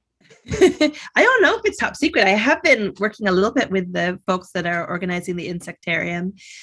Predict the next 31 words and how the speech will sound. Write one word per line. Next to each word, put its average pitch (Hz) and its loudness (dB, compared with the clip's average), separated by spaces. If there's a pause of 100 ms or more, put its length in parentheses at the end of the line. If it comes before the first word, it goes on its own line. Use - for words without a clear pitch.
(140)
Um, 170 4
I 202 0
think 214 0
it's 226 -4
gonna, 190 2
I'm 208 -2
so 262 -2
excited. 180 -4 (140)
I'm 196 -4
really, 214 0
really 185 -2
excited 165 -10
for - -18
this 170 -8
new 180 0
building. 170 -2
There's 160 -4
gonna 175 -2
be 160 -6
some 156 -8
live 147 -4
insects, 240 0
and 190 0
there's 175 -2
gonna 175 -4
be 170 -6 (220)
a 196 -2
real 247 0
focus 208 -6 (100)
on 180 -4 (100)
evolution, 175 -4